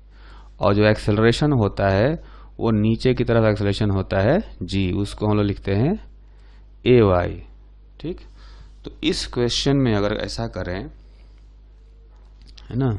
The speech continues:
ये जो है ये हम लोग पढ़ते हैं किधर, ground to ground जो प्रोजेक्टाइल होता है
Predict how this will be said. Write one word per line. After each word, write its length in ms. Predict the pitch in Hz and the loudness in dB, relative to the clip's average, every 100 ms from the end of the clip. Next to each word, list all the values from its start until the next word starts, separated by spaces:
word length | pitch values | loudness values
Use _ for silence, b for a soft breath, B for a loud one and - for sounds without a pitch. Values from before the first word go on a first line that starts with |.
| - b b b b - 101 | -8 b b b b -18 -4
ये 200 | 110 120 | 0 2
जो 160 | 113 95 | 2 0
है 180 | 92 131 - - | -2 -4 -8 -6
ये 120 | 107 | 0
हम 140 | 110 110 | 2 2
लोग 140 | 107 | 0
पढ़ते 260 | 101 101 104 | -2 -4 -2
हैं 100 | 101 | -2
किधर, 360 | 101 107 165 - b b b b b b - - - - 101 90 | 0 0 0 -4 b b b b b b -20 -20 -20 -16 -10 -6
ground 640 | 98 101 104 107 113 110 107 95 | -2 0 2 2 2 0 -4 -4
to 160 | 98 135 196 - b b b - - - - - - - - - - - - - - 90 - | -2 -2 -4 -8 b b b -20 -20 -20 -20 -20 -20 -20 -20 -20 -20 -20 -20 -20 -18 -16 -6
ground 640 | 95 98 95 95 113 135 131 - - - - - - - - b b b b b - 98 | -2 0 0 0 -2 -6 -12 -20 -20 -20 -20 -20 -20 -20 -20 b b b b b -20 -12
जो 200 | 95 98 - | -6 -6 -4
प्रोजेक्टाइल 720 | 95 98 98 - 101 101 95 | -2 -2 -2 0 4 4 2
होता 340 | 90 87 92 87 | -2 -4 -4 -2
है 220 | 92 | -2